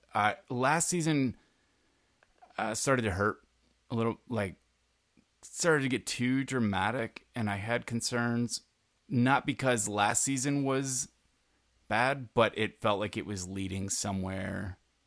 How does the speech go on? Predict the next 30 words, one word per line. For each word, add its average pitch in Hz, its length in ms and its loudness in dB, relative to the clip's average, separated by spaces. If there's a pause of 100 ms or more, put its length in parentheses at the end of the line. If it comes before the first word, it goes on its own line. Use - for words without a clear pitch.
(760)
that 101 140 0
would 101 200 -4
be 104 380 -2
outside 107 480 0
of 92 140 -6
my 95 440 2
wheelhouse 87 960 -4 (120)
of, 87 180 -6
like, 85 240 -8
ability 92 560 -2
to 87 500 -8 (600)
relate. 90 540 -8 (640)
This 127 160 -2
season 120 420 -2
pulled 165 320 -4
it 139 140 -6
back. 165 320 0 (100)
This 135 160 -2
season's 156 360 -2
been 151 200 -2
amazing. 151 800 -4 (1600)
I'm 107 180 0
into, 92 680 -6 (440)
I'm 107 160 0
into 104 640 -2
all 95 200 0
the - 100 -8
characters 90 540 -6
right 80 180 -10
now. 87 200 -10